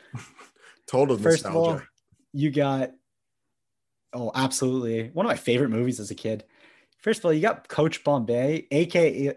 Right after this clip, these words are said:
Speaker 2: A Emilio Estevez, the Mighty Ducks man.
Speaker 1: Oh, Charlie would be proud,
Speaker 2: Uh,
Speaker 1: eh?
Speaker 2: guy's a legend. He
Speaker 1: <laughs>
Speaker 2: brings it out every night, man.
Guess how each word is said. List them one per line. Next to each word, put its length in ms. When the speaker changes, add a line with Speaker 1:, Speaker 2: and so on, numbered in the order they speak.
Speaker 2:
A 400
Emilio 580
Estevez, 760
the 280
Mighty 280
Ducks 320
man. 300
Speaker 1:
Oh, 200
Charlie 360
would 140
be 120
proud, 380
Speaker 2:
Uh, 240
Speaker 1:
eh? 60
Speaker 2:
guy's 220
a 40
legend. 480
He 100
Speaker 1:
<laughs> 0
Speaker 2:
brings 300
it 80
out 320
every 520
night, 400
man. 320